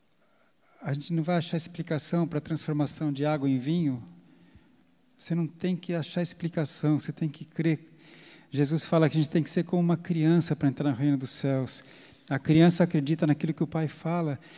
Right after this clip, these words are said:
E Jesus falava e falava e falava, "Olha, se vocês não acreditam pelas coisas que eu estou dizendo, acreditam pelo menos pelos sinais que eu faço, eles testificam que eu sou quem eu digo." E ele operou milagres, deixou registrado para que nós creiamos. Pois bem,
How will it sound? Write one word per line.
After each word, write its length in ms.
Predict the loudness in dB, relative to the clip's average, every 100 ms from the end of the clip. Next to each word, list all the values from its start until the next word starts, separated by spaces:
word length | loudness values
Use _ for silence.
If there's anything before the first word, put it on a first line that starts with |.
| -20 -6
E 100 | 2
Jesus 380 | 6 6 6 2
falava 640 | 2 4 6 8 8 8 6
e 60 |
falava 340 | 8 8 10 8
e 40 |
falava, 240 | 8 10
"Olha, 80 | 10
se 100 | 8
vocês 300 | 6 8 10
não 80 | 8
acreditam 540 | 8 6 8 8 8
pelas 260 | 4 6 6
coisas 200 | 6 6
que 80 | 6
eu 40 |
estou 160 | 6 4
dizendo, 360 | 4 6 6
acreditam 440 | 4 4 4 6 6
pelo 180 | 8 8
menos 200 | 6 6
pelos 220 | 4 6
sinais 400 | 6 8 6 6
que 80 | 4
eu 80 |
faço, 440 | 2 4 4 4 2
eles 160 | 2
testificam 640 | 4 2 2 4 4 6 4
que 100 | 4
eu 80 | 2
sou 200 | 2 4
quem 160 | 4
eu 80 | 4
digo." 360 | 4 4 2 -2 -10 -20 -20 -20 -12
E 120 | 0 2
ele 140 | 4
operou 360 | 4 4 4 6
milagres, 580 | 8 8 10 8 4
deixou 280 | 2 0 2
registrado 580 | 2 2 0 2 2 2
para 180 | 0 0
que 120 | 2
nós 260 | 2 0 -2
creiamos. 640 | -2 0 2 0 -4 -12 -20 -20 -20 _ _ _ _ _ _ _ _ _ _
Pois 160 | 0 6
bem, 240 | 10 10